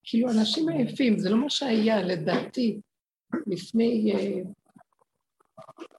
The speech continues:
עשר שנים נגיד, נגיד, חמש שנים, עשר כזה שהפסיכולוגיה תפסה מקום, והנפש, וזה, אנשים כבר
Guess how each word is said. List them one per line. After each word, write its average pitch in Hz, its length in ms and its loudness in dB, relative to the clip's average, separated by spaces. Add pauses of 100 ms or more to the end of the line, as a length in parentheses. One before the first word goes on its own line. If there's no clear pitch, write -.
(120)
עשר 214 280 -4
שנים 160 440 -4
נגיד, 156 380 -8 (300)
נגיד, 170 340 -6
חמש 185 360 -6
שנים, 175 380 -2 (640)
עשר 277 280 -6
כזה 175 300 -6
שהפסיכולוגיה 214 840 -4
תפסה 208 280 -6
מקום, 180 520 -6
והנפש, 180 640 -2
וזה, 202 220 -6
אנשים 262 400 -6
כבר - 140 -16